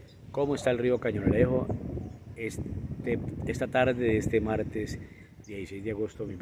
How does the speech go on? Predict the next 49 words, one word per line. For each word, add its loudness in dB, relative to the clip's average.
veintidós, -2
en 0
el 0
marco 4
del 4
informe 0
de 4
riesgo 2
de 2
nuestro -4
gestor -8
ambiental, 0
Héctor 8
Fabio 10
Espino 10
Hurtado, 8
que 10
nos 10
dice 10
que 10
hasta 8
el 10
momento 10
no 10
hay 10
ninguna 10
novedad 10
en 8
el 6
territorio, 8
que 0
a 2
pesar 4
de 6
que 4
las 4
lluvias 4
han 2
caído, 4
no -2
han -4
sido 0
muy 2
fuertes, 2
han -4
sido 2
leves, 6
y 0
entonces -8